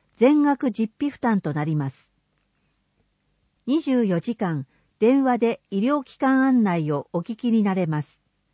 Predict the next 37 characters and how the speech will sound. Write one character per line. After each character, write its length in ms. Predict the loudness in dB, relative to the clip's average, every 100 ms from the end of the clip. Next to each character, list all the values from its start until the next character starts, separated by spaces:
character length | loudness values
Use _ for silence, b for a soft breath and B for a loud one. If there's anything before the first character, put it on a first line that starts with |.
| _ _ _ _ _ _
東 220 | -4 -2
京 240 | 0 -2 0
都 160 | -2
保 140 | -2 0
健 320 | 2 4 2
医 20 |
療 280 | 2 2 2
情 260 | 2 0
報 200 | 0 -2 -2
セ 180 | 0
ン 80 | -2
タ 420 | -2 -6 -6 -8 -12
ー、 60 | _ _ _
ひ 160 | -4
ま 220 | 0 0
わ 100 | -2
り。 160 | -6 -12 _ _ _ _ _ _ _ 0
電 280 | 2 2 2
話、 220 | -2 -4 _ _ -6
五 300 | 0 2 2
二 260 | 2 2 0
七 300 | 0 0 0
二、 340 | 0 -2 -6 _ _ _
零 240 | 0 0 0
三 320 | -2 -2 0
零 220 | 0 -2
三。 340 | -2 -6 -6 -12 _ _ _ _ _ _ _ _ _ _ _ _ _ _
子 120 | -4
ど 140 | -2 0
も 100 | 0
の 160 | 0
急 240 | -2 -2 0
な 140 | 0
発 260 | -2 -4 -2
熱 280 | 0 0 -2
な 140 | 0
ど、 220 | -2 -6